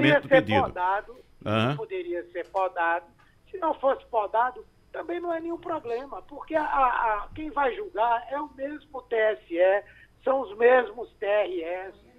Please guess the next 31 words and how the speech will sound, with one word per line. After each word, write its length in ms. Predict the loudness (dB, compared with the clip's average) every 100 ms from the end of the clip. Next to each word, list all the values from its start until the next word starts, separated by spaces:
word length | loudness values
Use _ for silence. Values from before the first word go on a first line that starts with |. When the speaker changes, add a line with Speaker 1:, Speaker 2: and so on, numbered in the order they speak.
| -12 -4
Speaker 2:
Esses 420 | -4 -4 -8 0
votos 400 | 6 6 6 -4
que 140 | -18
forem 380 | -12 -8 -8 -8
dados 300 | -6 -6 -4
à 60 | -8
pessoa, 600 | -8 -14 -14 -12 -12 -12 _ _ _ _
se 100 | 0
ela 280 | 2 2 0
vier 260 | -2 -4 -4
depois 460 | -10 -12 -14 -12
a 80 | -12
ser 160 | -12 -14
condenada, 680 | -10 -10 -8 -4 -4 -4 0
podem 420 | 4 6 4 -2 -4
ser 180 | 0 2
anulados, 640 | 0 -2 2 4 2 -4 _ _ _ _ -8
mas 180 | -6 -6
poderia 460 | -6 -4 -2 -2 0
ser 120 | -2
um 80 | -2
ponto 680 | -6 -4 -4 -4 -8 -8 -6
a 180 | -4 -4
se 140 | -4
retirar. 560 | -2 -2 -4 -4 0 0
Eu 100 | 0
falei, 420 | 2 2 2 -6 -8
tem 220 | -8 -4
três 340 | 0 0 -2
pontos 340 | -8 -12 -10 -4
aí 300 | -2 -2